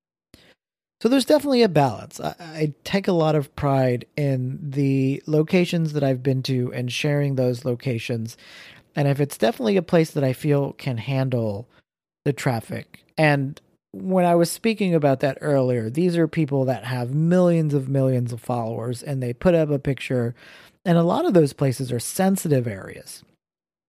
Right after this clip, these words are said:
And I am by no means, uh, uh, an Instagram account that has a ton of followers, but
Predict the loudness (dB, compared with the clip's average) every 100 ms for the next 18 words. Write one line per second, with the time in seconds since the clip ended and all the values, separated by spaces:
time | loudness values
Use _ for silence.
0 | _ -4 2 2 2 0 -6 -2 0 2
1 | 2 2 2 2 0 -4 -8 -20 -20 -20
2 | -8 -2 0 0 -2 -8 _ -10 -8 -8
3 | -8 -4 2 2 2 -2 2 2 2 0
4 | -4 -6 -2 -2 -2 -2 -4 -4 -4 0
5 | 2 0 -4 -2 0 0 -2 -4 -2 0
6 | 0 2 4 4 2 -4 0 2 2